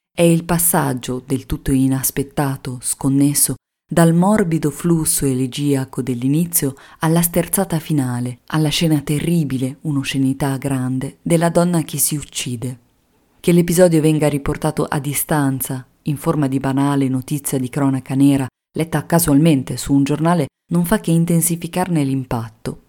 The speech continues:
A questo si aggiunge la sorpresa, davvero lancinante, di quello "scusatemi tutti", che proprio per la sua arbitrarietà, per l'assenza di mediazioni e spiegazioni, si incide nella testa di chi legge.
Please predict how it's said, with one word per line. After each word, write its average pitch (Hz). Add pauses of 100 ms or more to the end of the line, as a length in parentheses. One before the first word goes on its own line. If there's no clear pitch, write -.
A 165
questo 196
si -
aggiunge 143
la 143
sorpresa, 143 (280)
davvero 143
lancinante, 139
di 147
quello 151
"scusatemi 175
tutti", 127 (240)
che -
proprio 190
per 160
la 151
sua 175
arbitrarietà, 143
per 147
l'assenza 143
di 131
mediazioni 135
e 143
spiegazioni, 147 (400)
si 180
incide 143
nella 156
testa 156
di 135
chi 139
legge. 120